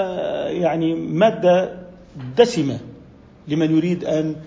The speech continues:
يشكك في الدين. لذلك، آه، إزالة هذه التناقضات طريق أولى لفك الهجوم على الدين، لتفكيك الهجوم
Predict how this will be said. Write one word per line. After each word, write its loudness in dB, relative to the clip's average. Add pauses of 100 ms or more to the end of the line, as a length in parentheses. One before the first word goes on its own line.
(200)
يشكك -4
في -10
الدين. -10 (1160)
لذلك، 2
آه، 0
إزالة 8
هذه 2
التناقضات -2 (1120)
طريق 0
أولى 4 (260)
لفك 0 (360)
الهجوم 0
على 0
الدين، -8 (500)
لتفكيك -4
الهجوم -2